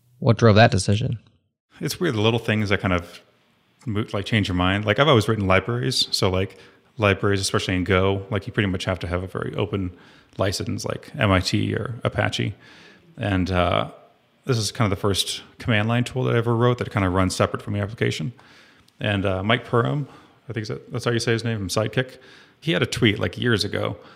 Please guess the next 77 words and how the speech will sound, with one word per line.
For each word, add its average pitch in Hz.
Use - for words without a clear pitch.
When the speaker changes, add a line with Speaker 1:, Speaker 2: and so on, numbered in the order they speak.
Speaker 2:
that 117
just 117
always 104
stuck -
in 104
my 98
head, 95
and 92
it 90
was 95
basically, 120
I 120
think 117
he 104
was 87
kind 101
of 104
trolling 110
a 104
little 131
bit, 143
but 131
he -
was 113
basically 110
saying, 92
like, 82
you 113
know, 87
if -
you 104
don't 95
license 107
at 98
G 92
P 104
L, 92
you 90
just 101
don't 104
care 95
about 107
your -
code, -
or, 110
like, 92
don't 90
care 107
about 110
your, 117
I 117
mean, 113
I, 135
he 131
was 113
being 104
trolly, 110
I 101
think 95
is -
a 120
little 110
bit 123
in 127
jest, 113
but 135
that -
kind 160
of 117
sat 110
with 98
me, 95
and 85
just, 92
like, 95
you 113
know, 95